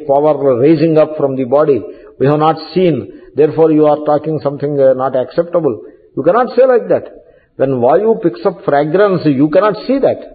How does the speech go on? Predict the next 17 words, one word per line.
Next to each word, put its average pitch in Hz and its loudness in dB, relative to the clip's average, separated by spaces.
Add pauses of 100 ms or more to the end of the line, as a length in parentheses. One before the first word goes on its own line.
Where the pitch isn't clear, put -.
(760)
Still, 254 2
it, 190 0
it, 160 0
it 156 0
is - -2
there. 190 -2 (400)
Similarly, 175 -2
here 160 2
also, 135 -2 (380)
though 151 2
you 208 2
cannot, 196 2
uh, 101 -8 (160)
see 170 -2
with 165 -4
your 123 -2
eyes, 123 -2